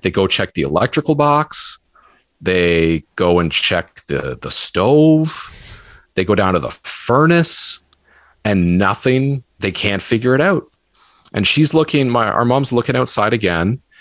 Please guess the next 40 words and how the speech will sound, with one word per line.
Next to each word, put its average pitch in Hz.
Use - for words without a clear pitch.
uh, 92
just 104
to 117
make 110
sure, 98
you 110
know, 95
maybe 95
they 98
didn't 95
see, 98
you -
know, 92
the, 92
what 85
was 95
burning. 92
And 90
our 104
<laughs> -
dad 117
walks 113
up 110
beside 104
her 98
and 90
sort 110
of -
puts -
his 101
head 113
over 110
her 95
shoulder 123
to 95
look 95
out. 117
And 110
he 104
goes, 95